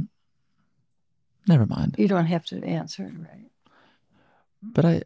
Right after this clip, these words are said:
Speaker 1: I, I feel I ought to, given how open you've been with me. And there are two people in mind, and, and, uh, they're both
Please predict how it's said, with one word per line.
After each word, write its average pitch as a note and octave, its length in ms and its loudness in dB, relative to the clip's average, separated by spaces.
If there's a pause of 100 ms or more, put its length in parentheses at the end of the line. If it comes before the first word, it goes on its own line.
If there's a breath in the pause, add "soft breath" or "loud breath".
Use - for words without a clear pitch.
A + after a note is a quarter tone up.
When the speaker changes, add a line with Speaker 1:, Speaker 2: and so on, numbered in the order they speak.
Speaker 1:
I, C3+ 120 2 (100)
I C#3 80 2
feel B2+ 260 4
I G2+ 120 4
ought G2+ 340 2
to, B2 300 0 (1200)
given G#2 380 2 (720 loud breath)
how A2 160 0
open G#2 580 4
you've G2+ 140 2
been G2+ 160 6
with - 160 2
me. A#2 300 2 (1700)
And A#2 120 4
there A#2 80 6
are B2 100 4
two C#3 180 2
people A2 300 2
in G2 60 4
mind, F#2+ 320 4
and, G#2 240 2
and, G#2+ 340 2
uh, A2 320 2 (1400)
they're A2 80 0
both G#2+ 420 2